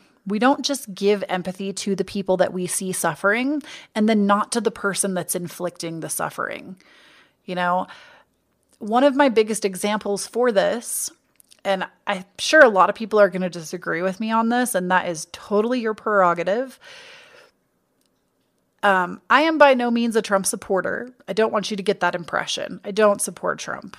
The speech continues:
Sorry about it. If you do, that's fine. That's your prerogative. I'm not here to challenge that. The only reason I'm bringing it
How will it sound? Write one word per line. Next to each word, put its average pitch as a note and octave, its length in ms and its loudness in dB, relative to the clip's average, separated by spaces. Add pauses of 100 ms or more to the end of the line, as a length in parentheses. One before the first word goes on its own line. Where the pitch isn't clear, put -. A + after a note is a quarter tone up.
Sorry G3 440 4
about D#3+ 280 -2
it. - 140 -8
If - 160 -10
you B3 100 2
do, B3 340 0 (200)
that's - 240 -2
fine. A#3+ 340 4
That's F3 240 -4
your F3 140 -2
prerogative. F3+ 760 2
I'm G3 140 0
not F#3+ 160 0
here F3 140 -4
to D#3+ 80 -6
challenge - 460 -6
that. - 280 -8 (600)
The A3 120 2
only C4 180 6
reason C4 300 2
I'm G3+ 160 2
bringing F3+ 380 -4
it - 120 -6